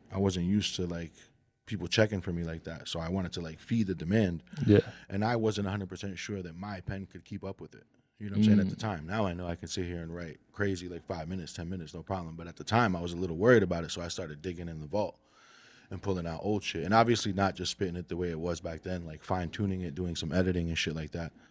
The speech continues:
Speaker 1: But, um, so I would say, like, back to your question, just sticking to your guns, you know, like, doing shit that you, like, what you like, doing what you like, doing what you like.
Speaker 2: Did you always have your flow, your style?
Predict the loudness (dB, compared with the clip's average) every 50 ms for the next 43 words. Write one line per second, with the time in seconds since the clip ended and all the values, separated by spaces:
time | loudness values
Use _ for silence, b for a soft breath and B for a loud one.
0 | b b b b b b b b b _ _ _ -2 -2 0 0 -2 -4 -6 -6
1 | -8 -10 -12 -14 -18 _ _ _ _ _ _ _ _ _ 4 6 6 8 8 8
2 | 6 6 6 6 4 4 2 0 -4 -10 -14 -10 -6 -4 -4 -4 -2 -4 -4 0
3 | 2 2 2 2 2 -2 -4 -4 -4 -6 -6 -6 -4 -4 -4 -4 -4 -4 -6 -4
4 | -4 -4 -2 -2 0 0 2 0 0 -2 -4 -4 -4 -2 -2 -4 -4 -6 -10 -12
5 | _ -2 2 4 6 6 6 4 2 -2 -2 -4 -4 -4 -4 -4 -2 -2 -2 -2
6 | -4 -6 -8 -10 -12 -12 -12 -10 -8 -6 -4 -4 -4 -4 -6 -10 -12 -10 -8 -6
7 | -4 -2 -2 -2 -2 -2 -2 -2 -4 -4 -6 -8 -14 -20 _ _ _ _ _ _
8 | _ _ _ _ _ _ _ _ _ _ _ _ _ -6 0 0 2 2 0 -2
9 | -4 -6 -8 -8 -10 -14 -18 -20 -20 -2 _ 2 4 6 8 10 10 10 10 8
10 | 6 6 6 8 8 8 8 8 8 10 10 10 10 8 6 2 -4 -14 -20 _
11 | _ -20 -4 2 6 8 10 10 10 8 8 6 4 2 2 2 4 6 10 10
12 | 10 10 8 6 0